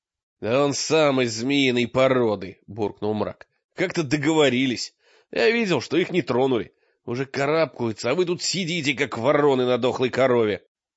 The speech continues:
Олег со стоном поднялся, Таргитай задержал кусок мяса у рта.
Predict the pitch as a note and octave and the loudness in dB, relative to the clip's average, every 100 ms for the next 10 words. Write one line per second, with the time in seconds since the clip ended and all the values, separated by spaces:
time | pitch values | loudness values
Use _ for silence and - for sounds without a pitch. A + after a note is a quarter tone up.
0 | _ - G#2+ E3+ - A#2 - A2+ G2+ F#2+ | _ -8 -6 -4 -4 -6 -2 -2 -2 -2
1 | G2+ A2 F#3 F#3+ F#3 F3 _ - A2 A2+ | -4 -2 -4 -2 -6 -8 _ -6 -4 -4
2 | - G3+ G#3 F#3+ C3+ A2 B2 C#3+ D#3 - | -2 -2 0 0 -2 0 -2 -2 -4 -6
3 | B2 C#3+ A2+ G2 C3 C#3 - - | -6 -2 -4 -2 -4 -6 -6 -14